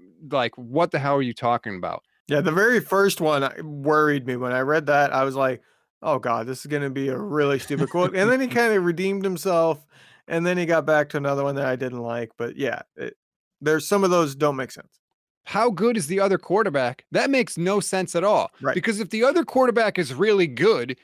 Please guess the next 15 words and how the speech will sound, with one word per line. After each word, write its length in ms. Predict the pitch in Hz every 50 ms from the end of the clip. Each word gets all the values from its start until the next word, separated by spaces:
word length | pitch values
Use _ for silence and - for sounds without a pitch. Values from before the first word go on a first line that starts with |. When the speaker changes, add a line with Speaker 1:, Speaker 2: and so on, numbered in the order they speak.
| _ _
Speaker 1:
you 120 | 156 202
should 200 | 202 - 202 165
go 200 | 131 170 214 262
for 240 | 254 - - 190 185
it 40 | 175
on 100 | 165 156
fourth 300 | - - 185 190 151 _
down 240 | - 202 208 208 170
to 60 | 151
keep 200 | - - 202 185 -
that 180 | 180 170 170
quarterback 420 | - - 185 185 170 156 165 156 - -
off 260 | 147 151 160 156 -
the 80 | - 117
field. 380 | - - 220 240 185 101 -